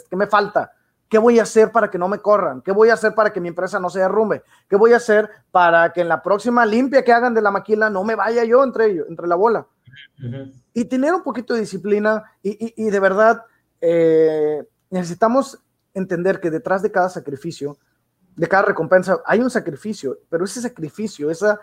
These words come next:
Speaker 1: inversión, ese riesgo que está implícito es lo mismo, es el mismo riesgo y es la misma probabilidad que te, que puedas generar algo, que puedas ganar.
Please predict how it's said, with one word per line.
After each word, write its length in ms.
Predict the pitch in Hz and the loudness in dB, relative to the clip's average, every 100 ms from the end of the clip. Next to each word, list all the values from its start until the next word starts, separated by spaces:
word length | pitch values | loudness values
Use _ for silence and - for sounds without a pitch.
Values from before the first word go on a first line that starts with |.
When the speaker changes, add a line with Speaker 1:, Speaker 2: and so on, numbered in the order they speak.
| _ _ _ | _ _ _
Speaker 1:
inversión, 720 | 196 202 175 170 - 208 208 196 | 0 4 4 2 0 2 2 2
ese 180 | 233 208 | 2 2
riesgo 480 | 214 226 202 196 | 4 4 4 0
que 100 | 196 | -2
está 360 | 160 185 185 190 | -2 2 4 4
implícito 560 | 170 160 196 190 185 190 | 0 -4 -6 -6 -2 -2
es 80 | |
lo 100 | 202 | 0
mismo, 560 | 196 214 214 190 202 196 _ _ - | -2 -2 -2 -4 -6 -6 _ _ -16
es 160 | 151 | -8
el 80 | 190 | -2
mismo 280 | 196 190 185 | -2 0 0
riesgo 520 | 175 175 165 180 175 | 0 0 0 -2 -2
y 140 | 143 143 | -6 -6
es 80 | 156 | -4
la 100 | 156 | -4
misma 240 | 156 160 | -4 -6
probabilidad 380 | 147 139 143 - | -6 -4 -4 -6
que 120 | 156 | -12
te, 240 | - 135 _ _ | -10 -10 _ _
que 120 | 139 | -8
puedas 260 | 165 190 - | 0 0 0
generar 320 | 165 165 175 | -6 -4 0
algo, 400 | 196 196 127 120 | 2 2 -2 -8
que 100 | 131 | -10
puedas 380 | - 165 196 - _ _ | 2 4 4 0 _ _
ganar. 600 | 165 180 165 175 170 - | -4 -2 0 2 2 0